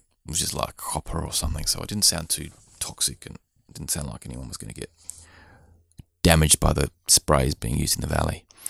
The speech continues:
for the cherries. So, um, basically I walked away from that thinking, "Well,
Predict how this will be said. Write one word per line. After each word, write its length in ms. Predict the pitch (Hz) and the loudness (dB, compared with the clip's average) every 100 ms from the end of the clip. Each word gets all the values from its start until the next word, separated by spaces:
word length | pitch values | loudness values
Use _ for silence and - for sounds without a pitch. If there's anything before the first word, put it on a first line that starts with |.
| - - - - - _ | -14 -16 -20 -20 -20 _
for 100 | - | -2
the 60 | 90 | 2
cherries. 500 | 87 80 80 - - | 4 4 4 2 2
So, 540 | - - 87 82 82 - - _ - - | 4 4 4 4 2 0 -8 _ -20 -4
um, 340 | 87 82 82 - _ _ _ _ - | 0 0 -2 -8 _ _ _ _ 6
basically 360 | 90 147 151 117 | 8 10 10 10
I 60 | |
walked 240 | 85 78 - | 8 6 4
away 160 | 76 | 4
from 120 | 82 | 4
that 80 | 76 | 2
thinking, 320 | - - - 78 | 0 -2 -2 0
"Well, 300 | 87 85 | 2 2